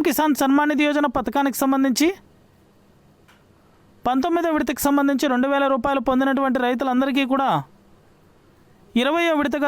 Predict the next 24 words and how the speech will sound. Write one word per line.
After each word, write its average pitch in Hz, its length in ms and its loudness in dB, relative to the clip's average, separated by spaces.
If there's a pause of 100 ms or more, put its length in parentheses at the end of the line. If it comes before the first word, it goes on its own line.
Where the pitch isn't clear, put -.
రెండు 262 180 2
వేల 285 220 2
రూపాయలు 269 260 0
అయితే 277 220 0
విడుదల 247 340 0
చేస్తారు. 277 380 0 (1500)
ఇక 220 80 -4 (120)
అదనంగా 320 420 0
రెండు 277 180 0
వేల 302 200 0
రూపాయలు 285 320 -2
పొందాలనుకుంటే 269 680 0 (1040)
పంతొమ్మిదో 330 480 0
విడతకు 294 300 -4
సంబంధించి 277 440 0 (100)
అర్హత 262 260 -2 (120)
ఉండి 285 160 2 (140)
డబ్బులు 247 340 0
పొందనటువంటి 269 640 0 (1000)
రైతులు 285 300 0
ఎవరైతే 277 340 -2
ఉన్నారో 277 300 0
వారందరికీ 262 480 0 (100)
కూడా 302 160 0